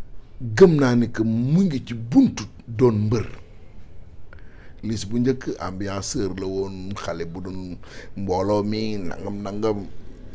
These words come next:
Mais Liss, il, il commence à devenir un stratège.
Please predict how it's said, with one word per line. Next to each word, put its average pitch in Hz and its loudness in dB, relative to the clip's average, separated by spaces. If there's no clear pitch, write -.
Mais 95 -4
Liss, 107 -2
il, 113 0
il 117 0
commence 127 -4
à 104 -2
devenir 110 2
un 92 -4
stratège. 98 -4